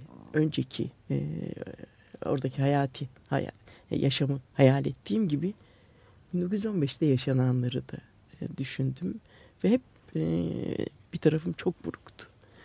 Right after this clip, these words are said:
Hatta şunu çok açıklıkla söyleyebilirim ki, e, kulaklarımda böyle çığlık sesleri vardı. E, yürürken, otururken, gezerken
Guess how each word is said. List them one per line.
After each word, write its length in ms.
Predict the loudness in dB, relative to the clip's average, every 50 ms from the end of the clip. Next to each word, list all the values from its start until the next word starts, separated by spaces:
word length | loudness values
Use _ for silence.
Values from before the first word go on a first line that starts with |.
| -20 -20 -20 -20 -20 -20 -20 -20 -20 -20 -20 -20 -20 -20 -20 -20 -20 -2
Hatta 420 | 2 2 2 4 4 4 2 2
şunu 240 | 2 0 -4 -4 -4
çok 200 | -4 -4 -2 0
açıklıkla 500 | -2 -2 -2 -6 -10 -12 -4 0 2 2
söyleyebilirim 800 | 2 4 4 4 4 4 4 4 2 2 0 -2 -2 -2 -4 -4 -6 -12
ki, 340 | -10 -6 -4 -2 -2 -4 -6 -8 -14 _ _ -20 _ _ -10 -6 -4
e, 40 | -4 -2 -2 -2 -4 -4 -6 -8 -6
kulaklarımda 640 | -4 -2 -2 -2 0 2 2 2 2 2 0 0 0
böyle 120 | 0 -2
çığlık 320 | -2 -4 -4 -4 -4 -6
sesleri 400 | -8 -10 -10 -8 -6 -6 -4 -4
vardı. 220 | -4 -6 -8 -10 -12 -16 -20 -20 _ -18 -12 -10
E, 40 | -8 -6 -6 -6 -6 -6 -4 -4
yürürken, 580 | -4 -4 -4 -4 -6 -8 -8 -8 -8 -8 -8 -8 -12 -14 -18 -20 -20 -20 -18 -12 -10
otururken, 760 | -10 -8 -6 -6 -8 -8 -8 -10 -12 -10 -8 -8 -8 -8 -4 0
gezerken 840 | 0 0 0 2 0 0 -2 -2 -4 -6 -4 -2 -2 -2 -2 -4